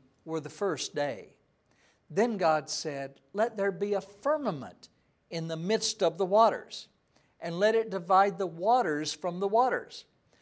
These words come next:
Thus God made the firmament." Now check this out, listen up. "Thus God made the firman-, firmament and divided the waters which were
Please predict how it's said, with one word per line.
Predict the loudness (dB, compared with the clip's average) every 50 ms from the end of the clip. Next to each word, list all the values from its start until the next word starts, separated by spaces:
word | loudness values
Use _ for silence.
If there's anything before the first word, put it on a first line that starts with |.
| _ _ _ _ -2
Thus | 0 0 0 0 -2
God | -4 2 4 4 4 4 2 -2 -8
made | -6 -2 2 2 2 2 0 -2 -6
the | -8
firmament." | -8 -4 -4 -4 -4 -4 -6 -10 -10 -10 -8
Now | -8 -8
check | -8 -6 -6 -8 -8 -6 -4
this | -6 -6 -6 -4 -4
out, | 0 2 4 2 2 2 0
listen | -4 -4 -4 -4 -8 -6
up. | -2 2 2 2 0 -2 -10 -20 -20 _ _ _ -2
"Thus | 2 2 2 2 2
God | 4 6 6 6 4 2
made | 2 0 0 0 0
the | -2 -2
firman-, | -2 -2 -4 -2 0 0 0 -2 -4 -6 -6 -8 -10 -14 -16 _ _ _ _ _
firmament | 0 2 2 2 2 -2 -2 -2 -4 -4 -2 0
and | 0 0 0 0 -2
divided | -4 -4 -2 0 0 2 2 0 -2 -2 -4 -6 -4
the | -4 -4
waters | 0 2 4 4 4 4 0 -2 -4 -2
which | 0 0 0 0 -2 -6
were | -6 -6 -6